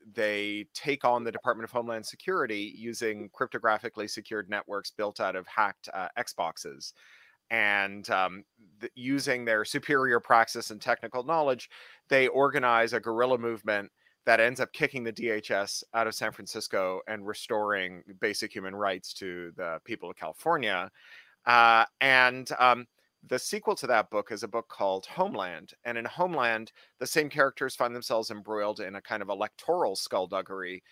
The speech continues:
where they have a big trove of leaks, but they're also working on a contested election with an insurgent candidate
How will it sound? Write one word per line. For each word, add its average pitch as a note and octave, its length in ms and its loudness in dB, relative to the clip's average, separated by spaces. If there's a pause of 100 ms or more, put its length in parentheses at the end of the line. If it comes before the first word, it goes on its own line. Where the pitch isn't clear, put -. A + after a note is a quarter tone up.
(200)
where A#2 160 0
they A2+ 160 4
have G#2+ 220 2
a G#2+ 60 0
big A2+ 200 -4
trove A#2 380 0
of G#2 120 -16
leaks, A2 520 -6 (120)
but A2+ 120 -8
they're G#2+ 160 -2
also G#2 400 -4
working G2 580 -8
on F#2+ 200 -6
a F#2+ 80 -4
contested A2+ 640 0
election F#2+ 600 -4 (380)
with A#2 200 0
an G#2 100 -10
insurgent G#2+ 600 -2
candidate G#2 500 -2